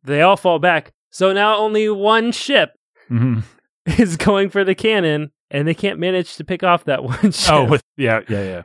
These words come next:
Speaker 1: And then Rose comes out of nowhere, somehow manages to get ahead of him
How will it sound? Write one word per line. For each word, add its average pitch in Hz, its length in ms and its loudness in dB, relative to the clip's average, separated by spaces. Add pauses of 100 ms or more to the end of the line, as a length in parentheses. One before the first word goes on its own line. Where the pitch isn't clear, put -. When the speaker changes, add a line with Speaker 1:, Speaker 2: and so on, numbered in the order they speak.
(280)
Speaker 1:
And 190 120 4
then 220 120 2
Rose 226 240 4
comes 170 240 0
out 160 160 4
of 139 100 -8
nowhere, 135 500 0
somehow 170 360 0
manages 139 680 0
to 143 140 0
get 135 200 0
ahead 147 240 2
of 117 120 -2
him 117 320 -4